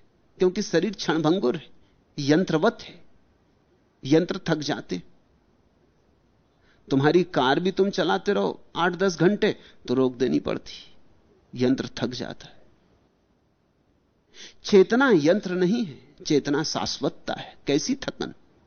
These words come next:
अनंत काल से चल रही, अनंत काल तक चलती रहेगी, कहीं कोई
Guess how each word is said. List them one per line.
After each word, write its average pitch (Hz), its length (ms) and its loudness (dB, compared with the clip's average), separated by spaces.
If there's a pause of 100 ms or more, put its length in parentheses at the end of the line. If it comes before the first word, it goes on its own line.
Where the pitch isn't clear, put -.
(380)
अनंत 185 340 2
काल 135 280 0
से 127 160 -4
चल 117 240 -4
रही, 113 280 -2 (320)
अनंत 139 340 2
काल 107 280 -4
तक 120 120 -10
चलती 104 360 -8
रहेगी, 92 520 -10 (760)
कहीं 175 220 6
कोई 202 220 4